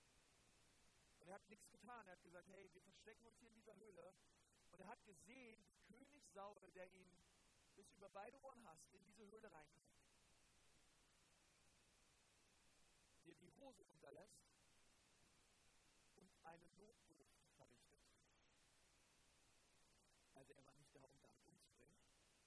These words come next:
sondern er war einfach da, um aufs Klo zu gehen, in dieser Höhle, in der sich auch David befand. Und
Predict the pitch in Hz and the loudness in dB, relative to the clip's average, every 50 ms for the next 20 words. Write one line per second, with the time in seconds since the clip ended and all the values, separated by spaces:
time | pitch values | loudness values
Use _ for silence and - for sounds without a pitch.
0 | - - - - - - - - - - 175 180 - 170 165 147 147 - - - | -10 -10 -8 -8 -8 -8 -6 -6 -4 -4 -4 -4 -2 -2 -2 -2 -2 -6 -8 -10
1 | - - 165 160 160 - - - - - - - - - - - - - - - | -4 0 2 2 2 2 0 -6 -8 -6 -8 -6 -6 -6 -4 -4 -4 -4 -4 -6
2 | - - - - - - - 135 139 151 147 151 165 175 170 156 127 113 101 - | -6 -6 -6 -6 -6 -4 -4 -2 0 0 0 2 2 2 2 2 0 -4 -6 -6
3 | - - - - - - - - - - - - - 151 151 - - 139 143 - | -8 -8 -10 -10 -10 -10 -10 -10 -10 -10 -10 -2 -2 -2 0 0 0 0 0 -2
4 | 151 - 170 151 - - 165 156 151 - - - - - - - - - - - | 0 2 2 2 6 6 8 8 8 6 4 -4 -4 -6 -8 -6 -2 -2 -2 -2
5 | - - - - - - - - - - - - - - - - - - - - | -4 -6 -8 -8 -8 -10 -10 -10 -10 -10 -10 -10 -10 -10 -10 -12 -10 -10 -10 -12
6 | - - - - - - - - - - - - - - 320 - | -12 -10 -10 -10 -10 -10 -10 -10 -10 -10 0 0 4 4 4 4